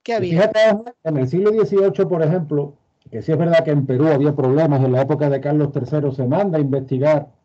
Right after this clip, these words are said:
Speaker 2: todos esos problemas y corruptela que está pasando en el virreinato del Perú, y se, siempre se dice, claro, pero es que la revuelta de Tupac Amaru, que yo creo que además
Speaker 1: Mm.
Speaker 2: fue mal enfocada por las autoridades y, y, y fue una desgracia detrás de la otra,
Speaker 1: Pe-,
Speaker 2: pero que en
Speaker 1: pero
Speaker 2: Europa
Speaker 1: un,
Speaker 2: también
Speaker 1: pero
Speaker 2: hubo
Speaker 1: un,
Speaker 2: revuelta.
Speaker 1: un inciso, precisamente hace un rato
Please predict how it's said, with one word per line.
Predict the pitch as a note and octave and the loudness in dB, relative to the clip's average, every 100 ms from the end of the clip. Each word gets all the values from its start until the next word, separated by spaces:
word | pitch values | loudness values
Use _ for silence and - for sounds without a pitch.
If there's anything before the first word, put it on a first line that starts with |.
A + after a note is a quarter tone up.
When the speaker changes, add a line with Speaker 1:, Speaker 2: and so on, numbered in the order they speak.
| _ A#2+ | _ -10
Speaker 2:
todos | D3+ D#3 D3 | -4 0 0
esos | D3+ | 0
problemas | - C#3 D#3 D3 | -2 -2 0 0
y | B2+ | -2
corruptela | C#3 B2+ B2 D#3 D3+ | -2 -2 -2 0 0
que | C3+ | -2
está | C3 C3+ | -4 -4
pasando | C3 C#3 C#3 | -4 -2 -2
en | C3 | 0
el | |
virreinato | C3+ C3 C3 C#3+ | 0 0 -2 -4
del | C3+ | -4
Perú, | D3 D3+ E3 _ _ _ _ _ _ _ _ | -2 -2 -6 _ _ _ _ _ _ _ _
y | C3+ | -10
se, | B2+ D3 | -4 -4
siempre | B2+ E3 F3+ | -2 -2 -2
se | D#3+ C#3+ | 0 -2
dice, | C3 C3+ | -2 -2
claro, | D#3 A#3+ A3 | 0 0 0
pero | F#3 | -4
es | F#3+ | -4
que | G#3+ | -2
la | G#3 | -2
revuelta | F#3 E3 F#3 F3+ | 0 0 0 0
de | F3+ | 0
Tupac | F#3 E3+ E3 | 0 0 0
Amaru, | F3+ F#3+ F3 | 2 2 0
que | D3 | 0
yo | D3 E3 | 0 0
creo | G3 F#3+ | 0 0
que | |
además | F3+ E3 F3 | 0 0 0
Speaker 1:
Mm. | - | -2
Speaker 2:
fue | F3 | -2
mal | E3 E3 | 2 2
enfocada | E3+ D3+ D#3+ D#3+ E3 D#3+ | 0 -2 -4 2 2 4
por | D#3 | 2
las | D#3 C#3+ | 2 0
autoridades | D3+ D#3 D3 D#3 D#3+ D#3 | 0 2 2 4 4 2
y, | C#3+ C#3 C3+ C3+ C3+ | -2 -8 -8 -12 -8
y, | C3+ | -6
y | |
fue | C3 D3+ | -2 0
una | E3+ | 2
desgracia | D#3+ D3 D#3 D#3 | 0 0 2 0
detrás | D3 D3 | 0 0
de | D#3 | 2
la | D#3+ | 2
otra, | C#3+ D#3+ - _ _ | 0 -4 -8 _ _
Speaker 1:
Pe-, | - F#3 | -12 -4
Speaker 2:
pero | C3+ | -2
que | C3+ | -2
en | B2+ | -2
Speaker 1:
pero | A2+ | -2
Speaker 2:
Europa | C3 D#3 | 0 0
Speaker 1:
un, | E3+ | 0
Speaker 2:
también | G3+ | 0
Speaker 1:
pero | A3+ B3+ | 0 0
Speaker 2:
hubo | C4 | 2
Speaker 1:
un, | |
Speaker 2:
revuelta. | D#4 - D#4+ | 2 2 2
Speaker 1:
un | |
inciso, | E4+ E4+ - C4 - F3 - | 2 0 -2 -4 -2 -6 -4
precisamente | G3+ - B3+ D#4 E4 E4 | -6 -2 0 2 0 0
hace | D#4 D#4+ | -2 0
un | D4 | 0
rato | D#4+ D#4+ F4 D#4+ | -2 0 -4 -4